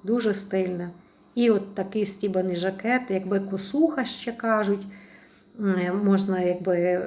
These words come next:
носити як весняну курточку, малиновий відтінок червоного. Подивіться, скільки яскравих відтінків, скільки, м, красивих речей, е, мегастильних різних брендів, від люкс брендів,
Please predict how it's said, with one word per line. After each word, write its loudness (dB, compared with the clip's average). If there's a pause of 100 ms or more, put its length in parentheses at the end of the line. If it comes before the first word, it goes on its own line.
(120)
носити 0
як 0
весняну -2
курточку, -2 (320)
малиновий 4
відтінок -2
червоного. -6 (380)
Подивіться, 2
скільки -2
яскравих 0
відтінків, -4
скільки, -4 (760)
м, 0 (160)
красивих 2
речей, -2 (640)
е, -4 (100)
мегастильних 4
різних 0
брендів, 2
від 2
люкс 2
брендів, 2